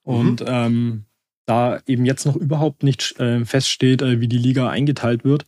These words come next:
Speaker 1: Mhm.
Speaker 2: ähm, ist es total schwer, sie einzuschätzen.
Speaker 1: Mhm.
Speaker 2: Weil es gibt da absolut, äh, da gibt's wirklich starke Teams, zum Beispiel die Amberg Mad Bulldogs, ein
Speaker 1: Ja.
Speaker 2: absolut klasse Footballteam. Ähm,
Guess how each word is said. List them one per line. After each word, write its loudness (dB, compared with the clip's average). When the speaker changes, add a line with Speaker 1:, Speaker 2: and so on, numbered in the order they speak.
Speaker 1:
Mhm. -16
Speaker 2:
ähm, 0
ist -2
es -2
total -2
schwer, 0
sie 0
einzuschätzen. -4
Speaker 1:
Mhm. -8
Speaker 2:
Weil -6
es -10
gibt -2
da 2
absolut, 0
äh, -4
da 0
gibt's -2
wirklich 2
starke 0
Teams, 0
zum -4
Beispiel -2
die -2
Amberg -2
Mad -2
Bulldogs, -8
ein -6
Speaker 1:
Ja. -6
Speaker 2:
absolut -4
klasse -4
Footballteam. -4
Ähm, 0